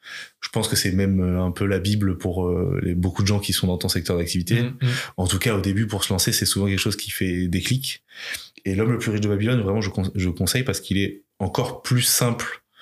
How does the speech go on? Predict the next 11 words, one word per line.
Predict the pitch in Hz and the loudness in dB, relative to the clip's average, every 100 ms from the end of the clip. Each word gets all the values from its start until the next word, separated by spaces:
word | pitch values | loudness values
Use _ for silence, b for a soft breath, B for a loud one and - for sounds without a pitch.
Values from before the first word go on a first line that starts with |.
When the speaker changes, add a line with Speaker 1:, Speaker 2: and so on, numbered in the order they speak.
| B B B B 95 | B B B B 0
Speaker 1:
euh, | 87 90 90 | 2 2 2
d'approche | 90 95 - 101 - 120 | 2 0 0 0 0 0
que | 107 98 | 2 2
Speaker 2:
Ok. | 92 | 0
Speaker 1:
Père | 95 | -2
riche, | 98 - | 0 -2
Père | 95 | -2
pauvre. | 87 - | -2 -4
Franchement, | 80 - 95 | -6 -2 0
il | 92 87 | 2 0
est, | 87 | -2